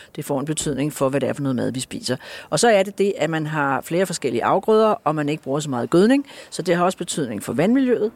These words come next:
hvor meget udvaskning der er af, af kvælstof, alt det, som folk har hørt om med kvælstofforurening og så videre. Så det er de to vigtigste ting. Det er, at mindre, mindre gødning og ingen sprøjtegift.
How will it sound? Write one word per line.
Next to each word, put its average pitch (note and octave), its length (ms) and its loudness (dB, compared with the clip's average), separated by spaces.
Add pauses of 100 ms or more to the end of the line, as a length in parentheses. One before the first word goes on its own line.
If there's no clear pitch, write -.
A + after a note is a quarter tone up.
hvor D3+ 100 0
meget D#3+ 420 2 (300)
udvaskning G3+ 600 0
der D#3 60 -4
er D#3 300 0
af, A2+ 280 -4 (280)
af F#2+ 180 -4
kvælstof, G#3+ 560 0
alt D3 220 -4
det, C#3+ 120 -4
som C#3+ 140 -6
folk C#3+ 180 -2
har B2+ 80 -6
hørt G3 240 -2
om F3 140 -2
med D3 180 -2 (260)
kvælstofforurening G3 800 0
og E3+ 60 -2
så F3 100 0
videre. E3+ 220 4 (320)
Så - 120 -2
det B3 140 2
er B3+ 40 2
de A#3+ 220 -4
to A3+ 300 2
vigtigste F3+ 400 -2
ting. - 280 -6 (260)
Det F#3 180 6
er, D3 180 2 (120)
at - 380 -2
mindre, F3 480 0 (400)
mindre E3 280 -2
gødning B3 500 4 (180)
og D#3 260 2
ingen D#3 320 4
sprøjtegift. A#2+ 720 -4